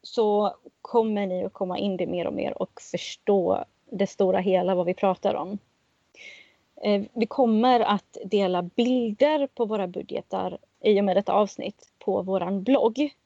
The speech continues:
nu punkt com slash budgetsnack. Och vi delar ju även mycket på våra Instagrams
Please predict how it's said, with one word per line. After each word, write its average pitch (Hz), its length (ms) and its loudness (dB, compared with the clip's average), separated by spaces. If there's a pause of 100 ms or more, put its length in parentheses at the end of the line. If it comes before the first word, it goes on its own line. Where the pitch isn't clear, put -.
(400)
nu 262 380 2 (260)
punkt 220 360 0
com 214 440 0 (340)
slash 196 560 0 (260)
budgetsnack. - 1080 -6 (640)
Och - 200 0
vi 226 100 4
delar 208 360 2
ju 190 160 2
även 175 480 0
mycket - 420 -4
på - 120 -12
våra 170 240 -4
Instagrams 110 1120 -6